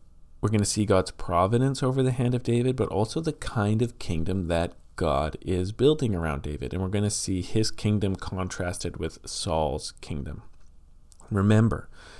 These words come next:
when the people first sought a king, they wanted to have a king like all the other nations. And this is what they got in Saul. Ultimately, they got a king who was selfish and unbelieving and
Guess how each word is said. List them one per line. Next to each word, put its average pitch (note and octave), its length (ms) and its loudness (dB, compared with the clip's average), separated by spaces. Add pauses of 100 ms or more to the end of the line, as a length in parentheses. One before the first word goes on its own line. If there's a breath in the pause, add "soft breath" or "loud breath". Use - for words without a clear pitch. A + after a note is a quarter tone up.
(240 loud breath)
when G#2 300 4
the G#2+ 100 4
people A2 380 0
first - 420 0
sought F#2 460 -2
a G#2+ 40 -8
king, F2 440 0
they F2 160 0
wanted F#2 380 0
to A2 80 2
have F#2+ 240 4
a F#2 60 0
king C#2+ 360 -2
like D2+ 260 -2
all E2 200 -2
the F2+ 100 2
other F#2+ 140 2
nations. - 500 -4
And E2+ 240 -4
this E2+ 180 0
is G2 120 -2
what F2+ 140 0
they F2+ 100 0
got F2 260 -2
in F2+ 80 -4
Saul. C#2 560 -4
Ultimately, A2 720 -2 (340 loud breath)
they F#2+ 140 0
got E2+ 240 0
a D#2+ 40 -2
king F#2+ 380 -2
who - 140 -6
was D2 160 -6
selfish - 840 0
and G2 220 -4
unbelieving F2+ 760 0 (500 loud breath)
and E2+ 480 -2